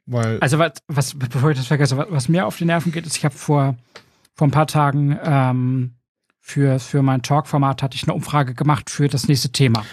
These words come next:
Speaker 1: Ach,
Speaker 2: Weil
Speaker 1: die
Speaker 2: ich
Speaker 1: Umfragen. Hm.
Speaker 2: Genau, ähm,
Speaker 1: <laughs>
Speaker 2: und, ähm, Umfragen auf Twitter sind ja ein Graus, weil wenn du dann diese Umfrage machst, also Multiple Choice, ne, dass du sagen kannst, mir wärst du für Thema A, B, C oder D
Speaker 1: Ja.
Speaker 2: zum Beispiel.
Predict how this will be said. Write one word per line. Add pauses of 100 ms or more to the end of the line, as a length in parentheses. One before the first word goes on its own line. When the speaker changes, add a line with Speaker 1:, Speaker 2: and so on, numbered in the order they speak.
(160)
Speaker 1:
Ach,
Speaker 2:
Weil
Speaker 1:
die
Speaker 2:
ich
Speaker 1:
Umfragen. (200)
Hm.
Speaker 2:
Genau,
ähm, (180)
Speaker 1:
<laughs>
Speaker 2:
und,
ähm, (380)
Umfragen
auf
Twitter
sind
ja
ein
Graus, (400)
weil
wenn
du
dann
diese
Umfrage
machst,
also
Multiple
Choice,
ne,
dass
du
sagen
kannst,
mir
wärst
du
für
Thema
A,
B,
C
oder
D
Speaker 1:
Ja.
Speaker 2:
zum
Beispiel.